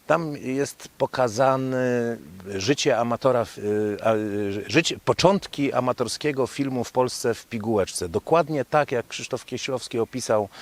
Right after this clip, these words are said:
y, życie jednego małego klubu, y, filmowego w jakimś małym mieście gdzieś w Polsce. Dokładnie w taki właśnie sposób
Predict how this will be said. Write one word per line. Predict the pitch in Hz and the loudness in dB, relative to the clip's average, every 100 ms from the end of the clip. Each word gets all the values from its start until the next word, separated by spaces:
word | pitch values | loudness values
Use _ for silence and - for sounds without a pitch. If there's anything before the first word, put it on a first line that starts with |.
| - - - - | -16 -16 -18 -8
y, | 95 101 101 101 98 | -2 0 2 2 0
życie | 95 117 131 | 0 0 2
jednego | 110 95 113 113 110 | 2 2 0 2 4
małego | 107 107 113 107 | 6 4 6 2
klubu, | - 117 110 107 104 - - - - | 2 0 2 4 2 0 -10 -12 -2
y, | 98 | 0
filmowego | 101 113 107 101 117 104 | 0 0 0 2 2 2
w | 98 | 0
jakimś | 107 104 90 | 0 -2 -4
małym | 101 110 107 101 | 0 2 2 2
mieście | 110 - 110 | -2 -2 -4
gdzieś | 85 92 113 - | -4 0 0 0
w | - | -2
Polsce. | 123 127 - - 107 | 2 2 2 -2 0
Dokładnie | 110 - 143 135 127 | 0 4 4 4 -4
w | - | 0
taki | 147 143 131 | 0 0 -2
właśnie | 123 120 120 | -2 -2 -4
sposób | - 120 110 113 104 | -4 -2 0 0 -2